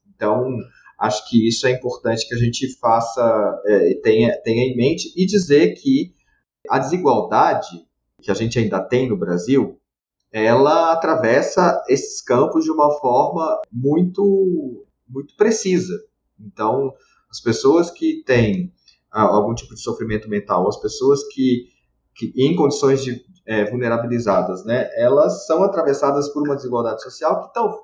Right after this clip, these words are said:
que também nos une, né, no sentido de lutar contra não só as questões,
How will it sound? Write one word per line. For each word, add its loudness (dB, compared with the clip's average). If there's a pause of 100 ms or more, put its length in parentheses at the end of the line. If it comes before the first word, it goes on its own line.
que -8
também 0
nos -2
une, -4 (440)
né, -2
no -4
sentido -12
de -16
lutar -2
contra 0 (540)
não -4
só 0
as -2
questões, -4